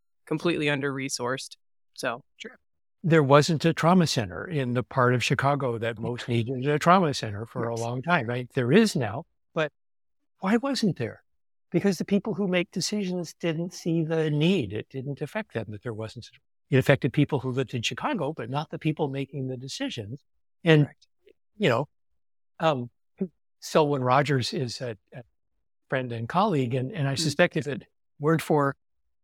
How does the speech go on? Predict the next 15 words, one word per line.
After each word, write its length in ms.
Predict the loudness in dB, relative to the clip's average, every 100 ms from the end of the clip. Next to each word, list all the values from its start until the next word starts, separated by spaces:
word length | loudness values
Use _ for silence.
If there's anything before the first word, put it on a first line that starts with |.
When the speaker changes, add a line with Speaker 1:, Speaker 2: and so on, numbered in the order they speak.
| _ _ _ -2
Speaker 2:
him 240 | 2 4
and 180 | 2 -2
people 340 | -2 -2 -2
like 260 | 0 0 0
him, 260 | -2 -2 -8 _
that 200 | 0 0 -2 -8
trauma 280 | -4 0 2
center 320 | 2 0 0
might 340 | -2 -4 -6
still 440 | -8 -6 -4 -4 -6
not 360 | -6 -6 -6 -8 _ _ _ -4
be 400 | -2 0 -2 -6 -10
there. 360 | -4 -4 -6 -18 _ _ _
So, 300 | 2 4 4
Speaker 1:
Yeah. 200 | -2 -18